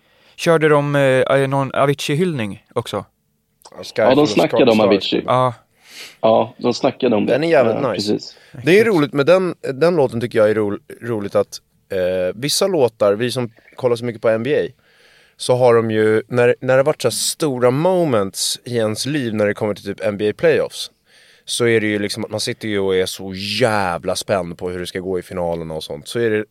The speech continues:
Speaker 2: så är det liksom vissa låtar som sätts till typ, eh, slutspelet. Typ det kan komma en reklamsnutt, eh, om playoffs ju.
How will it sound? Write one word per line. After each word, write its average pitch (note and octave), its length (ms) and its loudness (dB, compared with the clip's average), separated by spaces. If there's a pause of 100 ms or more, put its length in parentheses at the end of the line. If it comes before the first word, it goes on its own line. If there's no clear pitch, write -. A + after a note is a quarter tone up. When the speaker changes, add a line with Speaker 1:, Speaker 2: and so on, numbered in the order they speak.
Speaker 2:
så - 180 -6
är C3 60 0
det A2 60 -4
liksom G#2 300 -8 (640)
vissa C3 260 -2
låtar C3+ 480 2
som G#2 160 -4
sätts - 560 -6 (380)
till G2 480 -4 (340)
typ, G2 180 -6 (340)
eh, F2+ 260 2
slutspelet. A#2+ 800 0
Typ G#2+ 220 -4
det A2 80 -6
kan A2 160 0
komma G#2 280 0
en G2 120 -2
reklamsnutt, G2 1400 -2 (480)
eh, F#2+ 300 0
om A2 320 0
playoffs A2 500 0
ju. D#2+ 160 -6